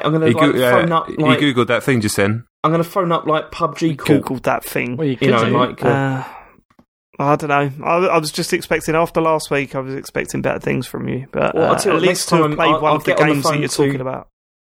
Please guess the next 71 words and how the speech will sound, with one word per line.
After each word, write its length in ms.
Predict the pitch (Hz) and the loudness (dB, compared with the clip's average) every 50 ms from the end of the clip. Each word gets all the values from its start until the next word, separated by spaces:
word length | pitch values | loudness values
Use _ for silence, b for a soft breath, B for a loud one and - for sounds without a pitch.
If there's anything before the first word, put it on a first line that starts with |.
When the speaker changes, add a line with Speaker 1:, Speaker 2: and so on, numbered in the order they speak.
| _ _ | _ _
Speaker 1:
I'll 100 | 135 135 | -2 0
get 100 | - 175 143 | 2 0 0
on 60 | 139 | 0
the 80 | 139 131 | 0 0
phone 200 | - 156 139 131 | 0 -2 -2 -2
to 80 | 139 131 | -4 -2
Gabe 260 | - 139 135 131 147 | 0 0 0 0 0
Newell 240 | 147 135 123 117 107 | 0 0 2 2 0
next 260 | 101 92 - - - | -2 -2 -4 -6 -4
time 200 | - 107 104 107 | -2 -2 0 2
and 80 | 110 | 2
ask 200 | 113 113 - - | 0 0 -2 -2
him 60 | 117 113 | -2 0
about 220 | 107 113 110 104 | 0 0 0 -2
the 60 | 98 | -2
Steam 280 | - - 131 123 117 110 | -2 -2 0 0 0 -2
machines. 460 | 101 - - 98 92 92 - - - | -6 -4 -4 -4 -4 -6 -8 -10 -8
Like, 300 | - - 80 73 - - | -6 -6 -6 -6 -6 -4
get, 120 | - 156 185 | -2 -2 0
Speaker 3:
Yeah, 80 | 214 | 2
have 60 | 226 226 | 2 2
Speaker 1:
get 80 | 214 | 2
Speaker 3:
a 40 | 240 | 2
word 200 | 240 220 190 147 | 2 0 0 -2
with 100 | 143 127 | -6 -8
him. 180 | 131 127 127 - _ _ _ - | -8 -8 -10 -12 _ _ _ -6
Uh, 200 | - 165 156 120 | -4 -2 0 0
Speaker 1:
Yeah. 60 | 117 113 | 0 0
Speaker 3:
<laughs> 20 | |
try 240 | - - - - 208 | 0 0 0 -2 -2
and 100 | 208 202 | -2 0
find 300 | 294 233 277 285 156 - | 0 0 0 0 0 0
out 140 | 247 226 165 | 0 0 2
why 280 | 160 165 170 175 190 | 2 2 2 2 2
he 60 | 190 | 2
loves 260 | 175 185 180 180 175 - | 2 0 0 -2 -2 -6
fucking 420 | - - - - - - - 208 | -4 -2 -2 -2 -2 -2 -2 0
Speaker 2:
Huh. 100 | 226 233 - | 0 0 0
Speaker 3:
Linux 340 | - - - - 190 - - - - | 0 -2 -2 -4 -6 -6 -8 -10 -10
so 280 | - - 175 139 131 135 | -8 -6 -6 -6 -6 -4
much. 280 | 131 123 120 - - - | -4 -4 -4 -4 -6 -2
Speaker 2:
So 100 | - 160 | 0 0
it's 160 | 131 - - | 0 2 2
a, 160 | 156 151 143 | 0 0 0
it's 140 | - 160 - | -2 -2 0
a 100 | 214 196 | 0 0
solid 320 | - - 202 156 135 127 131 | 0 0 0 0 0 0 0
news 200 | 147 143 135 - | 0 -2 0 0
section, 300 | 143 - 135 - 143 131 | 0 0 0 0 0 0
in 60 | 127 | 2
my 140 | 127 135 135 | 2 0 0
opinion, 340 | - - 139 135 139 139 | 0 -2 -2 0 0 0
James. 220 | 131 143 143 139 151 | 0 2 2 2 2
Speaker 4:
Uh, 60 | 165 | 0
there, 160 | 170 196 190 | 0 0 0
Speaker 2:
Thank 180 | - - 135 123 | 0 0 2 2
Speaker 4:
there's 160 | - 185 - | 2 2 2
Speaker 2:
you. 40 | - 226 | 2 2
Speaker 4:
still 100 | 226 196 | 2 2
more 140 | 180 175 | 2 2
Speaker 2:
I, 180 | 170 175 190 - | 2 2 2 2
Speaker 4:
news. 180 | - - - - | 2 0 0 -2
Speaker 2:
I, 40 | - - | -4 -4
I 60 | - 117 | -6 -6
enjoyed 320 | 110 - 117 113 110 110 | -2 0 2 2 2 2
it. 180 | 107 - - - | 0 -2 -2 0
Speaker 1:
No, 100 | 165 156 | 0 2
there's 160 | 156 160 180 | 2 2 0
no 80 | 170 | 0
more 140 | 143 123 110 | 0 0 0
news. 320 | 107 110 117 110 - - | 0 -2 -2 -4 -8 -12